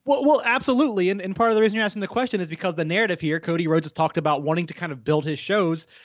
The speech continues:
like he's heard Eric Bischoff talk about, which is, "I'm pulling some things in from every part of wrestling to give you that smorgasbord, that buffet for all wrestling fans," right? So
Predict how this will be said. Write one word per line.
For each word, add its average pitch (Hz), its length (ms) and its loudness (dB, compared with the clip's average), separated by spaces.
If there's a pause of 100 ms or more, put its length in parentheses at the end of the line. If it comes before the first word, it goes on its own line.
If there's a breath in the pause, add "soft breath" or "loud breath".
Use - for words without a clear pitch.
(120 loud breath)
like 170 120 -2
he's 175 160 -6
heard 190 180 0
Eric 156 240 -8
Bischoff 220 320 0
talk 151 240 -4
about, 127 300 -8
which 143 240 -6
is, 139 260 -4 (320 loud breath)
"I'm 160 160 -2
pulling 214 300 0
some 214 180 -2
things 202 340 -2
in 175 140 -2
from 180 220 -6
every 165 240 -2
part 185 260 0
of 165 120 -2
wrestling 165 560 0 (180 loud breath)
to 185 80 -2
give 170 180 0
you 202 60 -2
that 175 160 0
smorgasbord, 175 800 0
that 151 180 -4
buffet 165 640 0
for 160 100 -2
all 156 180 2
wrestling 151 380 -2
fans," 120 240 -10
right? 160 180 -6
So - 80 -2